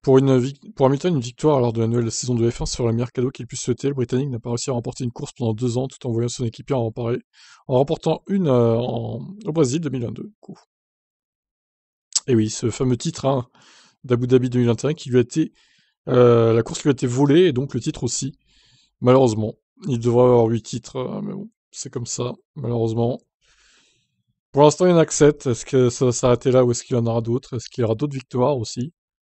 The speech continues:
Mystère, boule de gomme. En tout cas, j'espère le voir en F un jusqu'à la nouvelle réglementation deux mille vingt-six. J'aimerais qu'il fasse au moins la première année pour voir, euh, pour qu'il lui, qu'il voit lui-même, euh, ce que ça donne la nouvelle réglementation. Puis, euh, bon, si Mercedes est largué, bah, il se retirera, puis voilà, quoi.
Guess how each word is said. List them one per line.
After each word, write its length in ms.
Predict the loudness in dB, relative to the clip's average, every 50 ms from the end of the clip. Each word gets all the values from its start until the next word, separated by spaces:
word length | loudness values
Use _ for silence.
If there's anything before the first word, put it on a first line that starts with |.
| _ _ _ _ _ -6
Mystère, 480 | -6 -4 -4 -4 0 0 2 2 2 0
boule 140 | -2 -2
de 100 | -2 0
gomme. 340 | 2 2 2 2 0 -4 -8 -10 _ _
En 100 | 2 2
tout 140 | 2 2 0
cas, 220 | 0 4 6 6 6
j'espère 400 | 6 4 2 2 4 6 6 8
le 60 | 6
voir 380 | 6 6 6 6 6 6 4
en 160 | 4 4 2 2
F 140 | 0 -2 -2
un 140 | -2 0 0
jusqu'à 300 | 0 -2 -2 0 0 0
la 40 | 2
nouvelle 160 | 2 2 0
réglementation 520 | 0 0 0 -2 -2 -2 -4 -6 -4 -4 -4
deux 100 | -2 0
mille 100 | 0 0
vingt-six. 420 | 0 -2 -4 -6 -10 -8 -8 -8 -10 -10 -12 _ _ _ _ _ _ _ _ _ _ _ _ _ _ _ _ -6 -2
J'aimerais 320 | 0 4 4 6 6 4
qu'il 160 | 2 2 0 -2
fasse 220 | 0 -2 -2 -2
au 80 | -2 0
moins 160 | 2 4 4
la 80 | 4 2
première 280 | 2 0 0 2 2
année 220 | 2 2 0 -4 -6 _ _ _ _ _ _ _ _ _ _ _ _ _ _ _ _ _ _ -6
pour 160 | -4 -2 2
voir, 320 | 4 6 6 6 6 6
euh, 200 | 4 4 2 2 0
pour 160 | -4 -10 -10
qu'il 160 | -6 -4 -2
lui, 260 | 0 0 2 0 0
qu'il 180 | -2 -6 -4 2
voit 140 | 2 4 4
lui-même, 400 | 4 2 2 2 2 2 2 0
euh, 220 | 0 0 -2 -4
ce 80 | -6 -8
que 80 | -10
ça 100 | -6 -2
donne 220 | 0 0 2 0 -2
la 80 | -4
nouvelle 160 | -2 -4 -4
réglementation. 680 | -2 -4 -4 -6 -6 -6 -8 -8 -8 -6 -6 -6 -6 -6
Puis, 240 | -8 -10 -10 -10
euh, 80 | -8 -8
bon, 220 | -10 -10 -10 -10 -10
si 160 | -8 -6 -4
Mercedes 320 | -4 -4 -4 -4 -6 -4
est 160 | -4 -4 -4 -4
largué, 360 | -2 -2 -2 -2 -2 -2 -2
bah, 100 | -2 -4 -8
il 60 | -10
se 100 | -10 -10
retirera, 480 | -10 -10 -8 -8 -8 -6 -6 -6 -6
puis 160 | -6 -10 -12 -10
voilà, 200 | -8 -6 -8 -8
quoi. 240 | -10 -14 -18 -20